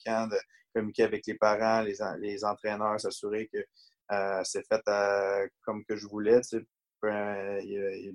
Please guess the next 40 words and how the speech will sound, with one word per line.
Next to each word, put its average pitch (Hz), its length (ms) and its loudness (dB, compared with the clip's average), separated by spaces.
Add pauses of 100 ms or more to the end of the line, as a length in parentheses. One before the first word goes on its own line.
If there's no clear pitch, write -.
beaucoup 107 220 -8
de - 40 -10
camps 120 160 2
de 113 60 6
hockey, 110 280 4
ils 131 120 2
sont 104 160 -4
tous 117 240 -6
différents. 110 420 2
Moi, 120 140 0
mon 107 240 0
camp, 113 220 -4 (420)
euh, 95 480 -2
je 95 140 -10
l'imagine 104 480 -4
d'une 104 320 -4
manière, 107 540 6
je, 98 340 6
je 101 80 -2
le 98 180 0
pense 107 240 2
d'une 104 140 -10
certaine 104 340 -8
manière. 104 320 -6
Donc, 107 180 -8
je - 120 -20
veux 107 120 -18
qu'il, 104 240 -18 (480)
qu'il, 101 300 -8
qu'il - 100 -6
soit 110 200 4
exactement 113 440 2
comme 113 180 0
je 107 80 2
l'ai 104 220 2
réfléchi 107 580 -2
pendant 110 380 2
dix 110 240 -6
mois. 123 340 4
Donc, 107 220 0